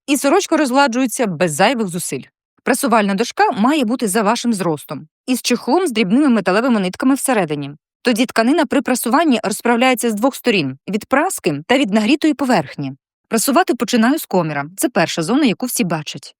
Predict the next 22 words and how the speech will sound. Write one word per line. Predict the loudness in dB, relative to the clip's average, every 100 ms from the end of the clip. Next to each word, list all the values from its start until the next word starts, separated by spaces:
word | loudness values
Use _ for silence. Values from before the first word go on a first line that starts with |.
| _
Роблю | 0 2 4
це | 2 2
з | 2
обох | 2 2
боків, | 2 0 0 -2 0
акуратно, | -4 0 2 2 0 -4 -2
без | -2 0
заломів. | 0 0 0 -6 -12 _ _
А | 0
далі | 2 2
рукави. | 0 0 -2 -4 -8 _ -2
Якщо | -2 2 4
немає | 6 4
спеціальної | 2 0 2 2 4
насадки, | 2 2 0 0 -4 -6
є | -4 0 0
простий | 0 -2 -4
прийом. | -2 -4 -6 -10 -14 _ 0
Я | 0
кладу | 2 2
рукав | 2 2 0 0
так, | 0 0